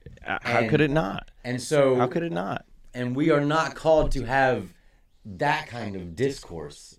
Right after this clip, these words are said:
Speaker 2: within the body.
Speaker 1: I do think there's a time for us to sit and talk about the Bible,
Speaker 2: Mm-hmm.
Speaker 1: um, test <clears throat> prophecy. It, it, it's good for me to come to you and say, "This,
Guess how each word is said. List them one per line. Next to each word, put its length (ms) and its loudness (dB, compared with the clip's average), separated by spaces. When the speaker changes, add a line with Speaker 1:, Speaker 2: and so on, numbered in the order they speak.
Speaker 2:
within 480 -10
the 80 -8
body. 460 -4
Speaker 1:
I 180 6
do 360 6
think 560 0
there's 260 4
a 60 -2
time 280 2
for 140 -2
us 120 -4
to 100 -10
sit 400 -4
and 340 -8
talk 260 -6
about 180 0
the 60 -4
Bible, 600 0
Speaker 2:
Mm-hmm. 440 -18
Speaker 1:
um, 220 -4
test 400 -2
<clears throat> 40 0
prophecy. 600 2
It, 240 -4
it, 440 -6
it's 180 -8
good 500 0
for 140 -10
me 120 -4
to 60 -8
come 300 -6
to 80 -4
you 220 -2
and 100 -6
say, 280 -2
"This, 360 -2